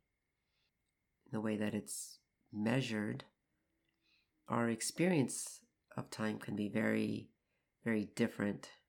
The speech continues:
during different periods in our life. And a lot of people are noting how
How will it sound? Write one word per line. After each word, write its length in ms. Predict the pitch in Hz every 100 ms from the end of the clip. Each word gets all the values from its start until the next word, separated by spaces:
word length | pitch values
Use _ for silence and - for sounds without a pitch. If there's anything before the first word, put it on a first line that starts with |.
| _ _ _ _ _ _ _ _ _ _ _ _ _
during 240 | - 110 107
different 300 | 110 - 110
periods 440 | 117 113 113 110
in 100 | 101
our 140 | 101 -
life. 320 | 101 107 110 - _ _ _ _ _ _
And 520 | - 117 113 110 113 - - _ _ _ _ _ _ _ _ _ _ _ _ _ _ -
a 40 |
lot 160 | 117 117
of 80 | 117
people 480 | 120 117 113 110 117
are 220 | 117 107
noting 400 | 107 110 107 107
how 320 | 107 107 107